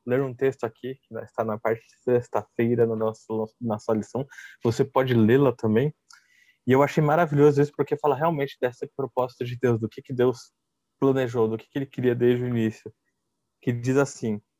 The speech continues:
"Ao integra-, ao entregar-se a ele, aceitando-o como seu salvador, por causa dele, você será considerado justo.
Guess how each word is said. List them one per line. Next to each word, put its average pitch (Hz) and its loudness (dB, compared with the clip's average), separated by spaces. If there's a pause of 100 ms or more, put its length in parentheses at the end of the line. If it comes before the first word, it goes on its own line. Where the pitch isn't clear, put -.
(500)
"Ao 143 2
integra-, 123 -2
ao 135 -4 (100)
entregar-se 143 -6
a 127 -2
ele, 151 -6
aceitando-o 165 -4
como 139 -6
seu 180 -6
salvador, 147 -2
por 135 -4
causa 170 -4
dele, 147 -8 (280)
você 127 -4
será 131 -2
considerado 123 -2
justo. 120 -6